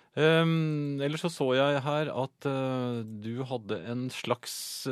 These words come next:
meningsfelle i Hans Petter Skjevik som skriver, eh, det gjelder denne sekken, eh, du snakket om i,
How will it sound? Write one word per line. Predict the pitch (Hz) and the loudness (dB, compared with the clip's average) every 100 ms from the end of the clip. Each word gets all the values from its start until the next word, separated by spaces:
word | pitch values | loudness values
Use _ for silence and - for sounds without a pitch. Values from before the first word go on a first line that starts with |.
| 127 | 0
meningsfelle | 135 107 - 123 120 151 143 | 2 2 4 6 8 6 4
i | 117 123 135 135 127 | 0 0 0 2 2
Hans | 123 - | -2 -2
Petter | 120 135 131 | -4 -2 -2
Skjevik | - 113 120 | 2 2 2
som | - | -4
skriver, | 135 110 101 113 151 147 | -6 -4 -2 0 0 0
eh, | - - 107 113 | -6 -8 -6 -2
det | 110 | 2
gjelder | 113 104 110 107 | 2 2 0 0
denne | 107 107 | 0 0
sekken, | - 95 - 131 131 | 0 -4 -4 -4 -2
eh, | 151 143 | 0 0
du | 135 | 0
snakket | 135 127 151 | -2 -2 0
om | 185 | 0
i, | 135 | 0